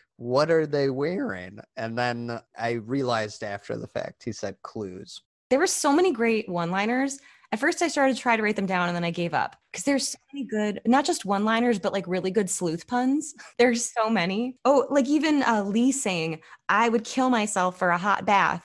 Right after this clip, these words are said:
Speaker 2: and then she dies later in the hot bath.
Speaker 1: That's really sad.
Speaker 2: It's really sad, but there are so many things like that. I love that the whole mystery is the title of the movie, The Last of Sheila, not, doesn't just mean, like, the death of Sheila.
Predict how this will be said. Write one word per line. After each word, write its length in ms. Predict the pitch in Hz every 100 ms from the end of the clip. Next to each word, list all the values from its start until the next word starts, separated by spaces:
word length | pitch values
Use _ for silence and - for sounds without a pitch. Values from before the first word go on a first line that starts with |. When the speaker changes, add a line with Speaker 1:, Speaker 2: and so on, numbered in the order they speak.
| -
Speaker 2:
and 160 | 175
then 220 | 175 175 170
she 220 | - 170
dies 640 | 170 165 165 160 - -
later 500 | - 160 156 143 139 139
in 180 | 156 160
the 60 | 151
hot 300 | 147 143 -
bath. 300 | 156 151 139 139
Speaker 1:
That's 600 | 104 107 104 - - - _
really 680 | 107 107 110 110 101 98 92
sad. 640 | - - 98 98 95 - -
Speaker 2:
It's 240 | 208 190
really 320 | 214 269 240 196
sad, 360 | - 233 196
but 100 | 175
there 120 | 208
are 60 | 196
so 240 | - 220
many 220 | 208 208 214
things 280 | 180 185 185
like 180 | 180
that. 240 | 175 156 - -
I 100 | 214
love 300 | 208 208 214
that 140 | 226 247
the 60 |
whole 240 | 214 220 220
mystery 500 | 208 - 214 220 -
is 420 | 185 185 185 -
the 140 | 180 208
title 420 | - - 196 226
of 80 | 226
the 80 | 214
movie, 460 | 214 190 175 165 _
The 100 | 180
Last 440 | 175 170 175 - -
of 100 | 185
Sheila, 540 | - 185 175 156 151 - - - -
not, 220 | 196 180
doesn't 280 | 226 220 240
just 180 | 214 226
mean, 180 | 208
like, 200 | 202 180
the 80 | 180
death 340 | 165 175 180 190
of 120 | 175
Sheila. 500 | - 165 156 143 139